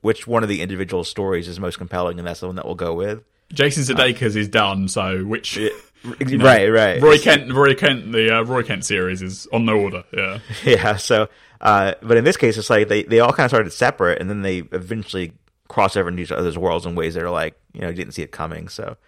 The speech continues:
Speaker 1: um, and every character is just, really does a good <laughs> performance. Like, there, there's, there's heartwarming elements of it, there's, like, things you didn't see coming, um, there's, there's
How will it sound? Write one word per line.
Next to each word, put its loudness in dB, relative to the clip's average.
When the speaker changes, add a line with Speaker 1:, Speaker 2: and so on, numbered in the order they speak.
Speaker 1:
um, -6
and -8
every 2
character -4
is -18
just, -18
really -8
does -8
a -10
good -8
<laughs> -16
performance. -8
Like, -6
there, 0
there's, 2
there's -2
heartwarming 4
elements 0
of 2
it, 2
there's, 0
like, -4
things -6
you 0
didn't -6
see -6
coming, -4
um, -8
there's, -4
there's -6